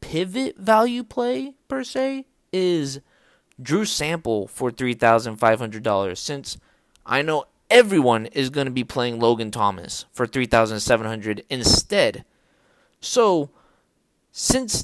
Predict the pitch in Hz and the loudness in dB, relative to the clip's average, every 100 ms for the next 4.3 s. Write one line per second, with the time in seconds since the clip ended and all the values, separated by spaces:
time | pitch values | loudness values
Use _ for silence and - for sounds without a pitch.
0 | - 185 185 156 143 _ _ _ _ - | -4 -2 -2 -2 -10 _ _ _ _ -12
1 | - - 220 220 202 208 214 196 - 175 | -6 -4 -4 -2 -2 -2 -6 -8 -8 -8
2 | 190 190 202 147 107 120 131 165 - 151 | -6 -6 -6 -8 -6 0 0 0 -4 -10
3 | - 185 170 185 - 190 202 196 - 147 | -8 -6 -6 -6 -8 -6 -6 -6 -8 -6
4 | 139 131 120 | -4 -4 -6